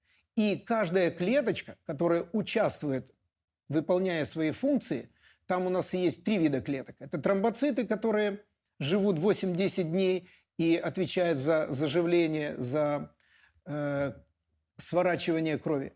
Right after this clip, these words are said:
Это лейкоциты, которых там около пяти видов. Это базофилы, эози-,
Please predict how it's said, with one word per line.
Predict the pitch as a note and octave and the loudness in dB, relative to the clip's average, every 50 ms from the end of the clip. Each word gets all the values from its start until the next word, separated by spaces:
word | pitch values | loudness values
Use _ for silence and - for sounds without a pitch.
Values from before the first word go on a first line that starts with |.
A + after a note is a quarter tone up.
| _ | _
Это | - G#3 G3+ - - F#3+ E3+ - - - | -2 -2 0 2 0 0 0 -2 -4 -4
лейкоциты, | - E3 E3 F3+ E3+ - A3 - - - C#4 B3+ F#3 B3 A3+ A3+ - - _ _ | -2 0 0 0 0 -2 -4 -2 0 0 0 2 0 -2 -4 -4 -8 -14 _ _
которых | _ - F#3 F3 G#3 G3+ F#3 - | _ -4 -2 2 2 2 2 0
там | - - F#3+ E3+ E3 D#3 D#3 - _ _ _ | 0 0 0 0 -2 -4 -10 -14 _ _ _
около | - C#3+ - - G3 G3+ G3 | -10 -6 -4 0 0 0 0
пяти | G3 A3 F#3+ - - G#3+ G3+ | 0 -2 -4 -2 -2 -2 -2
видов. | F3+ G3 G3+ E3+ F3+ C#3+ - - _ _ _ _ _ _ _ _ | 0 0 0 -2 -2 -4 -6 -10 _ _ _ _ _ _ _ _
Это | - D#3+ D3+ - F3 | -8 -4 -2 0 0
базофилы, | C#3+ C3 E3 C3+ F#3+ F#3+ - G3+ G#3 G3 F#3 F#3 F#3 F3 | 2 2 2 2 2 0 0 0 2 4 4 4 4 4
эози-, | D#3 F3+ F#3 G3 | 4 2 0 0